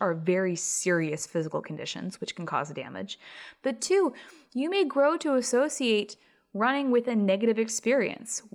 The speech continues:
Why would you want to encourage yourself to think of running as a negative experience? If you are not enjoying running right now, don't go for a run. And that can be, and this is a,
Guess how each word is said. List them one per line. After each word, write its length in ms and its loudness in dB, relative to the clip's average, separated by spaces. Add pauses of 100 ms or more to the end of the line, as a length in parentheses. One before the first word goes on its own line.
(200)
Why 360 2
would 260 -2
you 420 0
want 640 0
to 240 -2
encourage 800 0
yourself 680 0 (600)
to 140 2
think 220 0
of 200 0
running 560 -2
as 140 -2
a 80 -2
negative 420 0
experience? 760 -8 (960)
If 180 -6
you 380 2 (320)
are 120 6
not 280 6
enjoying 400 2
running 260 0
right 220 -4
now, 380 -6 (1200)
don't 200 0
go 160 4
for 220 -4
a 40 -2
run. 340 -2 (640)
And 180 2
that 140 4
can 120 2
be, 120 0
and 120 4
this 140 2
is 80 -2
a, 180 -4